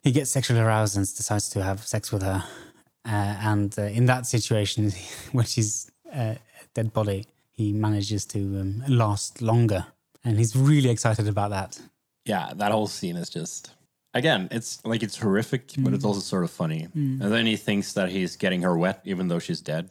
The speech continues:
Speaker 2: But it
Speaker 1: Yeah.
Speaker 2: turns out it's just shit.
Speaker 1: Yeah, she's taking a shit.
Speaker 2: And then he gets sort of, uh,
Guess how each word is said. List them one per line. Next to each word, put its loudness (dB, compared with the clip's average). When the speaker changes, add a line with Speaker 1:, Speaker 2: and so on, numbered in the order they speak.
Speaker 2:
But 0
it 4
Speaker 1:
Yeah. 2
Speaker 2:
turns -2
out 0
it's -12
just -8
shit. -4
Speaker 1:
Yeah, -2
she's -6
taking -4
a -2
shit. -4
Speaker 2:
And -6
then 2
he 0
gets -2
sort 0
of, -2
uh, 0